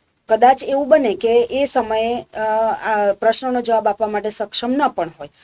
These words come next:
તો વિદ્યાર્થી પાસે પણ સમય માંગીને શિક્ષક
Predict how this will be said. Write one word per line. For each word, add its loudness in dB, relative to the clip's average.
તો 2
વિદ્યાર્થી 0
પાસે 0
પણ -2
સમય -2
માંગીને -2
શિક્ષક -4